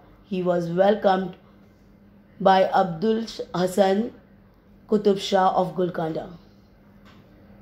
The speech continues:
Shah made great preparation to receive Shivaji. It was a royal welcome. People had heard of the death of Afzal Khan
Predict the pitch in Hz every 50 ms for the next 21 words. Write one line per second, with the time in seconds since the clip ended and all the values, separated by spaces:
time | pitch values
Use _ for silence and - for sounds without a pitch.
0 | - - - - - - - - - - - - - - - - - - - -
1 | - - - 240 233 233 240 233 226 220 214 214 185 170 - 190 196 208 233 214
2 | - - 190 180 185 190 190 185 196 196 - - 202 196 196 202 196 - - 202
3 | 180 175 202 202 - - 214 202 202 202 - - 208 185 175 165 165 160 160 160
4 | 147 170 165 - - - - - - _ _ - - - - - - - - -
5 | - - - 247 247 247 240 214 202 196 196 190 180 190 202 208 202 208 208 202
6 | 190 185 180 180 175 - 180 175 170 175 180 175 _ _ _ _ _ _ _ _
7 | _ _ _ _ - _ _ _ - - _ - - - - - - 254 240 262
8 | 269 269 269 262 254 240 - - 190 196 196 196 196 - - - 185 185 185 175
9 | 170 180 170 170 180 190 196 196 196 - - - 190 196 190 - - 175 170 165
10 | 156 180 175 185 - - 196 196 196 196 202 202 202